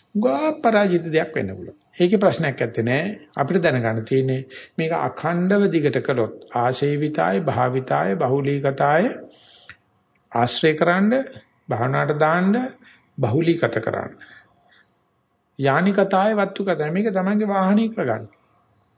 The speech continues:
මේක තමන්ගේ උපරිම වස්තුව. උපයන ලද දෙක බ-, බවට පත් කරගන්න.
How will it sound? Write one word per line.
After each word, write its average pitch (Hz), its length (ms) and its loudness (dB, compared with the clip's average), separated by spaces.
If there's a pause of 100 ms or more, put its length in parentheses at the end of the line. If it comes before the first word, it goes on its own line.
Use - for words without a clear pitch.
(520)
මේක 160 180 0
තමන්ගේ 180 380 2
උපරිම 190 500 0
වස්තුව. 170 520 0 (680)
උපයන 175 320 2
ලද 170 260 2
දෙක 151 240 -2
බ-, 156 240 -6
බවට 147 320 2
පත් 143 160 0
කරගන්න. 107 460 -6